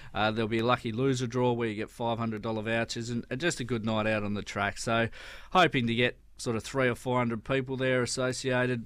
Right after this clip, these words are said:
a lot of them coming to the races for the first time, and, and also a, a new concept in terms of the races itself. So really excited to see how that goes, the first running of the Dynamo.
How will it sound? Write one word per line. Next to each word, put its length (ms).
a 80
lot 200
of 80
them 160
coming 340
to 120
the 100
races 400
for 140
the 80
first 340
time, 320
and, 220
and 100
also 460
a, 180
a 80
new 220
concept 520
in 120
terms 240
of 60
the 100
races 400
itself. 460
So 200
really 220
excited 380
to 100
see 160
how 140
that 160
goes, 280
the 60
first 340
running 220
of 80
the 80
Dynamo. 420